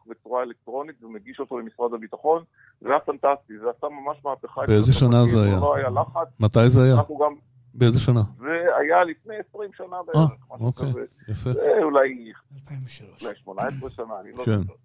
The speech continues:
Speaker 2: אוקיי.
Speaker 3: אוקיי.
Speaker 1: אבל זה היה הפרויקט הראשון של חתימה אלקטרונית בארץ. לאחר מכן, רשות ניירות ערך גם הציגה לנו בעיה. בכלל, כל הפרויקטים צמחו מבעיות שאנשים באו ואמרו ש-
Speaker 2: אתגרים,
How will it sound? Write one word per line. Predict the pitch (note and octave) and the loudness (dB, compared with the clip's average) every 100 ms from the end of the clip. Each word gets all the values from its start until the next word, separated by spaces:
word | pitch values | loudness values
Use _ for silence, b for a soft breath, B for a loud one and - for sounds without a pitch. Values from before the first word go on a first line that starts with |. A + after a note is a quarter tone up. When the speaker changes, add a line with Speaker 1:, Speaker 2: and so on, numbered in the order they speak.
| _ | _
Speaker 2:
אוקיי. | G#2+ A2+ A2 | -8 -6 -6
Speaker 3:
אוקיי. | A#2+ A2+ D#3+ - | -6 -8 -12 -6
Speaker 1:
אבל | A#2+ C#3+ C3+ | -2 -2 2
זה | E3+ | 2
היה | G3 F#3 | 4 4
הפרויקט | F3+ - D3 E3+ - | 2 2 2 2 2
הראשון | E3 D3 D#3+ D#3 | 0 2 0 0
של | D3+ | -4
חתימה | C#3+ - C3 C#3+ | -8 -8 -4 -4
אלקטרונית | D3 - B2+ B2+ | -4 -10 -10 -8
בארץ. | A2+ A2+ C#3+ - | -4 -4 -4 -6
לאחר | A#2+ - E3 | -6 0 0
מכן, | F#3+ F#3 E3+ D#3+ E3 | 0 -10 -8 -8 -8
רשות | C#3 - E3 | -14 -16 -18
ניירות | D#3+ D#3 C#3+ C#3+ | -8 -6 -6 -6
ערך | D3+ D3 B2+ G#2+ | -6 -6 -8 _
גם | C3 E3+ | -10 -10
הציגה | E3 C3+ B2+ A#2+ | -14 -20 -10 -8
לנו | A#2 A2+ | -8 -10
בעיה. | G#2+ G#2 G#2 G2+ - _ _ _ _ _ _ _ _ _ _ _ _ _ _ - | -12 -12 -12 -14 -16 _ _ _ _ _ _ _ _ _ _ _ _ _ _ -20
בכלל, | - D3+ | 0 0
כל | C3+ C#3+ | 2 2
הפרויקטים | D#3+ - B2+ C#3 - C#3 | 2 4 2 4 0 0
צמחו | - A2 - C#3+ | 0 -2 0 0
מבעיות | C3+ G#2+ A2 A2 A#2+ C#3+ | 0 2 2 4 0 -6
שאנשים | B2 A#2 - B2+ B2 | -10 -16 -16 -14 -6
באו | B2+ A2+ | -4 -4
ואמרו | A2 A#2+ | -10 -14
ש- | A#2 | -8
Speaker 2:
אתגרים, | A2+ G2 G#2 A#2 E3 | -2 -2 0 0 0